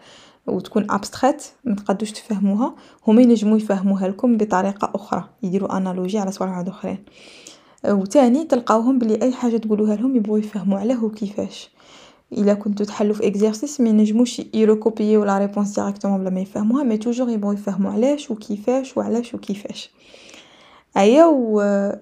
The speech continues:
تاني جايين منظمين ولوجيك في ال-، في الطريقه تاعهم في حل المشاكل. اسكو نتوما من هذا النوع ولا، ولا لا؟ انا، <laughs> انا من هذا النوع.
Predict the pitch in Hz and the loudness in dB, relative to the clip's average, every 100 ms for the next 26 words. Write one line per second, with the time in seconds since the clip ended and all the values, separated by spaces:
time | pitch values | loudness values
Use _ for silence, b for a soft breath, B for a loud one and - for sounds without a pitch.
0 | - 220 220 254 214 208 196 190 196 190 | -2 2 4 6 4 4 2 2 0 0
1 | 202 226 208 185 214 220 226 226 - 190 | 2 2 2 2 2 2 0 -4 -6 -4
2 | 185 185 196 b b b b _ 196 185 | -4 -4 -8 b b b b _ -8 -4
3 | 180 180 202 208 208 214 214 233 220 196 | -4 0 2 2 -2 -4 -4 -2 0 0
4 | 190 214 208 202 190 190 - 190 - - | -2 -4 -4 -2 -2 -4 -4 -6 -8 -14
5 | _ - b b b b b b _ _ | _ -20 b b b b b b _ _
6 | _ _ - 208 - 214 202 196 196 196 | _ _ -8 -8 -2 -2 0 0 2 2
7 | 196 196 226 294 214 196 190 180 180 180 | 0 2 2 2 2 0 0 -2 -4 -6
8 | - - 190 180 165 180 _ _ _ - | -10 -4 -2 -2 -4 -10 _ _ _ 0
9 | 208 226 202 196 208 - 247 240 214 214 | 2 4 2 0 -4 -4 2 6 8 6
10 | 214 196 196 190 196 | 4 2 0 -2 -8